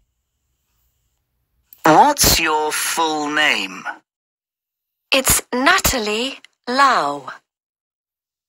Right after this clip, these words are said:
Speaker 1: How do you spell that?
Speaker 2: Natalie. N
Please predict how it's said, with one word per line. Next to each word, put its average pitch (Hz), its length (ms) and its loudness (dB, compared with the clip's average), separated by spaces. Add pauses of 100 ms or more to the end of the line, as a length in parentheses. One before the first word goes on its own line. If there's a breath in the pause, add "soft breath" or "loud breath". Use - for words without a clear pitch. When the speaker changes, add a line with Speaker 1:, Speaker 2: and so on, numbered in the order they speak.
(140)
Speaker 1:
How 262 300 2
do 269 100 -4
you 202 220 -4
spell 180 600 0
that? - 500 -2 (1200)
Speaker 2:
Natalie. 180 760 -2 (640)
N 320 400 0